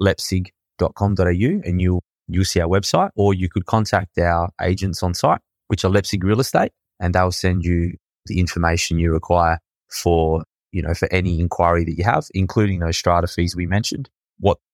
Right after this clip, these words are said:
the participant rates are gonna be per quarter, per month, as well as any other previous projects we've done. Not all the work we do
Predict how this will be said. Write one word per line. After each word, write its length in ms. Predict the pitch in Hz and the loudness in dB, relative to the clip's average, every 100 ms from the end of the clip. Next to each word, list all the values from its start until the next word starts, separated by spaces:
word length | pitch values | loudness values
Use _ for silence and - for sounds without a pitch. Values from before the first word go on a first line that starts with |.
| _ | _
the 120 | 90 | -2
participant 560 | 82 - - 90 - 90 | 0 -2 -2 -2 -2 0
rates 260 | 92 85 | 0 0
are 60 | 90 | -2
gonna 200 | 92 90 | 0 0
be 200 | 90 90 | 0 -2
per 200 | - 90 | 0 -2
quarter, 320 | - 98 92 | 0 0 0
per 200 | 90 95 | 0 0
month, 340 | 101 143 - - _ _ - | 0 0 -2 -18 _ _ -4
as 140 | 101 | 0
well 140 | 113 107 | 2 0
as 120 | 92 | 0
any 160 | 95 90 | 0 2
other 140 | 87 | 0
previous 340 | - 92 82 - | 0 -2 -2 -4
projects 420 | - 82 - - | -2 -2 -4 -6
we've 140 | 82 | -4
done. 180 | 80 85 - _ _ | -2 -4 -4 _ _
Not 180 | 139 156 | 0 0
all 160 | 135 143 | 2 0
the 100 | 135 | 2
work 220 | 117 120 - | 0 0 0
we 160 | 113 | -2
do 300 | 104 113 113 | 0 0 0